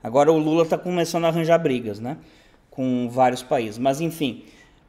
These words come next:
vocês têm que saber a diferença entre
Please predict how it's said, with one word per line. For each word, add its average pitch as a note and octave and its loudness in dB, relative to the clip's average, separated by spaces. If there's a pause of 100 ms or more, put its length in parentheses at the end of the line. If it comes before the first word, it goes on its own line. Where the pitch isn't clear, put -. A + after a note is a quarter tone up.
(120)
vocês F#3+ 4
têm F3+ -2
que F3 -10
saber D#3 4
a D#3+ 2
diferença F#3 2
entre D3+ -2